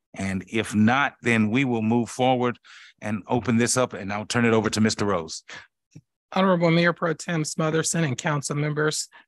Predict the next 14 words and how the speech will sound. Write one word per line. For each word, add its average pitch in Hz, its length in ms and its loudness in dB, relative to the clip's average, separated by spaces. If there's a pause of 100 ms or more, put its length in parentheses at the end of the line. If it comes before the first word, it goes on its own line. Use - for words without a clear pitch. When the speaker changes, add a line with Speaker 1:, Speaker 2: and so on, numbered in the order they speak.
Speaker 2:
tonight 190 380 0 (500)
I 160 160 2
ask 165 240 2
that 165 120 0
you 160 140 0
receive 160 380 -2
a 143 80 -4
presentation 151 840 -4
from 151 260 0
the 135 80 0
Commission 156 720 2
on 143 240 -2
Stormwater 147 720 0
Issues 165 540 -4